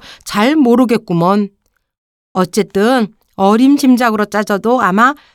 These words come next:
천 살은 되었을 게다." 나는 느물느물 능청스레 대답을 하였습니다. 그날은 웬일인지 그 귀여운 제두루미와 이야기를 나누는 게 재미있었으니까요. "네? 천, 천 살이라고요?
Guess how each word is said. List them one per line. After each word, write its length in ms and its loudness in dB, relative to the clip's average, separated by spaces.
천 280 2
살은 340 0
되었을 400 -2
게다." 500 -2
나는 300 2
느물느물 540 2
능청스레 640 0
대답을 400 -4
하였습니다. 800 -8
그날은 380 0
웬일인지 600 2
그 280 0
귀여운 480 0
제두루미와 800 -2
이야기를 580 -2
나누는 420 -4
게 200 -6
재미있었으니까요. 1200 -6
"네? 380 4
천, 180 -2
천 180 0
살이라고요? 560 0